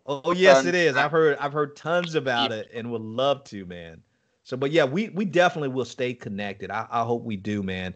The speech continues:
Speaker 1: And, um, 'cause I'm really good about that. So anything I could ever do for you, for your ministry, whatever you're doing, please let me know. And it was a blessing to be on your show today. Thank you so much.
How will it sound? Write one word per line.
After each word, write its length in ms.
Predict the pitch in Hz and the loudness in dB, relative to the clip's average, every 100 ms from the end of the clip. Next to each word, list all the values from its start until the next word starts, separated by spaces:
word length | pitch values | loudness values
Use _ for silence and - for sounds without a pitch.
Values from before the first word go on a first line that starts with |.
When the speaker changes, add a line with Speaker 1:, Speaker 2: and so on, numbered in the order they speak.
| - - _ | -14 -20 _
Speaker 1:
And, 280 | 120 113 107 | 0 2 2
um, 180 | 104 101 | 2 0
'cause 160 | 104 | 2
I'm 160 | 131 147 | 2 4
really 140 | 147 | 4
good 240 | 120 107 117 | 2 2 0
about 340 | 101 95 90 | 2 -2 -2
that. 240 | 98 95 - | -4 -4 -4
So 300 | 117 104 92 | -4 -4 -2
anything 380 | 147 160 156 139 | -2 2 2 4
I 80 | 131 | 2
could 140 | 127 | 4
ever 160 | 127 123 | 4 2
do 460 | 107 110 104 101 98 _ _ | -2 -4 -2 -4 -8 _ _
for 120 | 104 | -10
you, 480 | 101 120 123 123 123 | -2 2 4 2 -2
for 340 | 123 113 98 | -4 -4 -2
your 140 | 98 | -2
ministry, 500 | 92 113 120 - 120 | -2 -2 -2 -2 -2
whatever 300 | 113 101 113 | 0 2 2
you're 100 | 113 | 0
doing, 220 | 107 113 110 | 0 0 0
please 340 | - 160 131 | 0 0 2
let 160 | 107 - | 0 0
me 120 | 98 | -4
know. 340 | 90 90 92 - | -6 -6 -8 -8
And 260 | 104 110 127 | -6 2 4
it 80 | |
was 120 | 135 117 | 4 4
a 60 | |
blessing 480 | 98 113 107 - 104 | 2 2 2 0 -4
to 40 | 98 | -4
be 180 | 98 98 | -2 -2
on 160 | 90 | -2
your 80 | 85 | -6
show 180 | - 90 | -4 -4
today. 300 | 82 85 85 | -4 -8 -10
Thank 200 | - 107 | -4 -4
you 80 | 95 | -4
so 180 | 90 - | -8 -10
much. 380 | - 80 - - | -12 -16 -18 -20